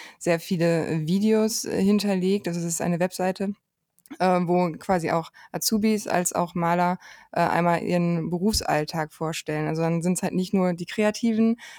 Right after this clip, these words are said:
sondern natürlich auch, ähm, äh, die Jungs, die zum Beispiel Wärmedämmung oder Trockenbau machen, die zeigen einfach mal so, was sie erleben und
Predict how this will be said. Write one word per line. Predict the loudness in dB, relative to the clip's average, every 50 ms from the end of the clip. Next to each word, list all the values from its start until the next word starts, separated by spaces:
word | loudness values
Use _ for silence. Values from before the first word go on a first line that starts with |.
| -4
sondern | 0 2 4 4 4 4
natürlich | 2 0 0 2 2 2 2 2 0 -2 -2 0
auch, | 2 2 2 0 -2 -8 -16 -20 -20 _ _ -4
ähm, | -2 0 0 0 0 -2 -2 -4 -4 -6
äh, | -4 -6 -6 -8 -8 -14 -16 -18 -20 -20 -20 -20 -16
die | -8 -4 -2 -2 -2 -2 0 2
Jungs, | 2 2 2 2 0 -2
die | -6 -8 -6
zum | -2 -2
Beispiel | -2 0 -2 -2 0 2
Wärmedämmung | 2 2 2 2 0 0 0 0 2 0 0 0
oder | -2 -2 -4
Trockenbau | -4 -2 -2 -2 0 0 0 0 0 0
machen, | 0 0 -2 0 -2 -2 -2 -4 -8 -18 -20 -16 _ 0
die | 0 0 0 -2 -6
zeigen | -10 -4 0 0 2 2 2
einfach | 0 0 0
mal | 0 2 0 0
so, | 0 -2 -4 -4
was | -4 -4
sie | -2 -2 -2
erleben | 0 0 0 0 0 0 0 -2 -4 -4
und | -4 -4 -4 -4 -6